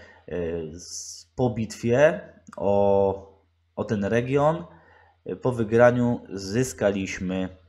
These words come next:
niewolników, którzy tutaj przybyli do regionu stołecznego. Przejdźmy do panelu, e, narodowego.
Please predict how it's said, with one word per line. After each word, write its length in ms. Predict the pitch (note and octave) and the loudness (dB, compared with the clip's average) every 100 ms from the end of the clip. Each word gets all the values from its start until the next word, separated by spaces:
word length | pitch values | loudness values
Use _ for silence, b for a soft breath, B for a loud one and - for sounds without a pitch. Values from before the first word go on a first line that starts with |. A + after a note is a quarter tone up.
| - | -14
niewolników, 1040 | F#2+ G2 G#2+ G#2+ G#2+ G2+ F#2+ F#2 D#2+ D2+ - | -6 0 2 2 2 2 -2 -6 -8 -10 -12
którzy 280 | F2 E2 | -14 -14
tutaj 200 | D#2+ E2 | -8 -8
przybyli 720 | D#2 - D#2+ D2 D2 A2+ D#3 - - _ _ _ _ _ _ _ _ - | -8 -10 -8 -6 -4 -4 -6 -12 -20 _ _ _ _ _ _ _ _ -16
do 420 | - F2+ G#2 A2 - | -14 -2 2 2 2
regionu 380 | F#2+ F2 F#2 E2+ | -4 -2 -4 -4
stołecznego. 680 | - F2 E2+ - D2+ D2 - - B B B B | -4 -4 -4 -6 -8 -8 -12 -20 B B B B
Przejdźmy 340 | - F3+ - C3 | -2 -2 0 0
do 100 | A#2 | 0
panelu, 520 | F#2 G2 G2+ G2+ G2+ - B B | 0 0 0 0 -4 -10 B B
e, 300 | - D#2+ E2 | -8 -6 -6
narodowego. 880 | E2+ F#2 F#2+ F#2+ F#2 F2 D#2 D2 - | -4 -2 0 0 0 -2 -4 -8 -14